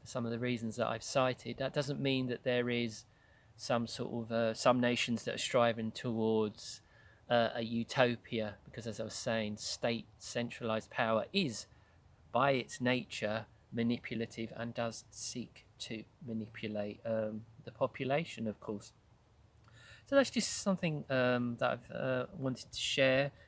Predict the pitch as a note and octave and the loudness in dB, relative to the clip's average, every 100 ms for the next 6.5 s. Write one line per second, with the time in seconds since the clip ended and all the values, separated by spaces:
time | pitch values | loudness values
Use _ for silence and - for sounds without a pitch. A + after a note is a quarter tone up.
0 | - C#3+ B2+ C3 A#2+ B2+ A#2+ B2+ A#2+ A2+ | -2 0 2 0 2 0 0 -2 -2 -4
1 | - - - - - B2+ B2 B2 B2 - | -10 -20 -20 -20 0 4 4 2 -4 -4
2 | C#3+ C3 - A#2 A#2 A2+ A2+ - B2 A2+ | -4 -2 -2 0 4 4 4 0 -6 -8
3 | - - A#2+ A#2 A#2 A#2 A2+ A2+ - A#2+ | -10 -2 0 0 -2 -4 -4 -6 -4 -4
4 | A2+ A2+ A#2 - - B2 - A#2+ B2+ A#2 | -4 -6 -6 -6 -6 -10 -8 -8 -2 0
5 | A#2 A2+ A2+ A2 A2 - A#2 A#2+ - - | 2 0 -2 -6 -8 -10 -8 -8 -10 -16
6 | - C#3 C3 C#3+ | -8 -6 -4 -4